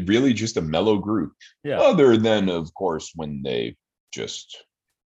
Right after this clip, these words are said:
Speaker 1: kill people.
Speaker 2: Right.
Speaker 1: Uh,
Speaker 2: They tend to
Speaker 1: but
Speaker 2: be a, tend to be, we wanna say they're, they're more aggressive during that time.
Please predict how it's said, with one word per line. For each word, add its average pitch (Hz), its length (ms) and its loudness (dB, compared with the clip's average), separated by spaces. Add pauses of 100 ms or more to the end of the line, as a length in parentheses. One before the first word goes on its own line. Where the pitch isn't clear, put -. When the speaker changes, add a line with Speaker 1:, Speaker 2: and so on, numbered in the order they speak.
(320)
Speaker 1:
kill - 260 -6
people. - 480 -14 (280)
Speaker 2:
Right. 67 260 -12 (100)
Speaker 1:
Uh, - 340 -8 (260)
Speaker 2:
They 143 160 4
tend 139 220 6
to - 40 6
Speaker 1:
but - 20 4
Speaker 2:
be 104 80 2
a, 95 160 -2 (440)
tend 233 160 2
to 196 60 2
be, 160 360 4 (500)
we 175 180 2
wanna 190 200 4
say 135 260 2
they're, 110 240 0 (140)
they're 113 140 2
more 110 420 2
aggressive 92 580 -4
during 85 340 -4
that 80 220 -2
time. - 360 -16